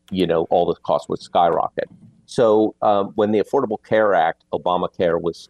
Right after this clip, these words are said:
uh, being created and passed, it had, uh, about a decade ago, it had a provision for a voluntary, uh, long-term care insurance,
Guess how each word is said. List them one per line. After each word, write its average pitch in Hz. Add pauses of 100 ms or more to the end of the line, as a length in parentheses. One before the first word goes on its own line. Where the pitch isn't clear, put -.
uh, 85
being 90
created 82
and 82
passed, 87
it 110
had, 120 (400)
uh, 90
about 87
a 82
decade 87
ago, -
it 90
had 95
a 92
provision 85 (440)
for 98
a 92
voluntary, 95 (540)
uh, 82 (300)
long-term 87
care 80
insurance, -